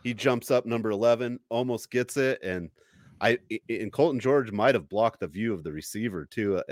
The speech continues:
I, I think was a little bit of it, but, uh, just right in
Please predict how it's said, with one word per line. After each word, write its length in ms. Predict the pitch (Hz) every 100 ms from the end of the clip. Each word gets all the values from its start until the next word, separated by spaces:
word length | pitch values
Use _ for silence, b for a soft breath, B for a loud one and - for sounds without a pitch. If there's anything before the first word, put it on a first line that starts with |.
| 82 _ -
I, 80 | 80
I 40 |
think 260 | - 95 -
was 160 | 80
a 60 | 92
little 180 | 92 95
bit 180 | 82 85
of 140 | 76
it, 100 | 76 -
but, 180 | 69 - _ _ _ _ _
uh, 260 | 85 90 82
just 220 | 82 -
right 240 | 92 101 -
in 240 | 92 101